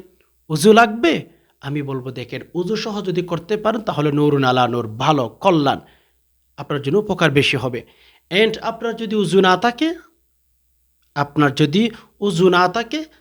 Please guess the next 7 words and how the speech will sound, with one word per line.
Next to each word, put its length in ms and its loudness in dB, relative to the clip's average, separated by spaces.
তাহলে 320 -4
সে 140 -2
সময় 280 0
আপনি 440 -4
এমনিতেও 400 4
করতে 280 -6
পারেন, 260 -16